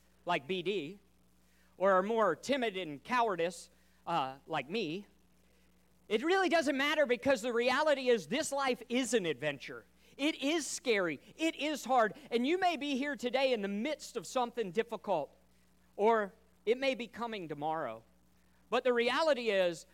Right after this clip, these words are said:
life is scary and hard and an adventure whether you want it to be or not. And we need people who will come alongside us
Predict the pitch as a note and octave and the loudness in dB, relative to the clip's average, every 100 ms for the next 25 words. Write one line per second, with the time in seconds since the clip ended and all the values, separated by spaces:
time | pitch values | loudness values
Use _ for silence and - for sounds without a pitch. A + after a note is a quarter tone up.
0 | - F#3 C#4 F#4 - F#3+ - - B3+ C4 | -4 2 2 2 0 -2 -2 0 4 4
1 | B3 G3 E3+ A3+ A3+ G#3+ G3 F3+ D#3 F#3 | 4 0 0 2 4 4 0 -4 -4 -4
2 | G3+ G3 D#3 E3 D3+ E3 C#4+ F3+ D#3 - | -4 -4 -2 -2 -4 -10 -8 -6 -6 -8
3 | D#3 D#3+ C3 C#3 D3 C#3 _ _ - B3+ | -8 -6 -6 -6 -8 -8 _ _ -18 -2
4 | A#3 A#3+ D4 F4 E4+ C#4+ D4+ D#4+ A#3 A#3+ | 0 2 2 4 4 2 2 0 -4 -6
5 | C#4 - E3 A2+ - _ - C#4 D4+ C#4 | -6 -4 -6 -6 -14 _ -6 0 2 2
6 | - C4+ D#4+ E4+ D4+ C4+ - C#4 B3 B3 | 0 0 2 4 4 2 0 0 2 2
7 | G3+ | -2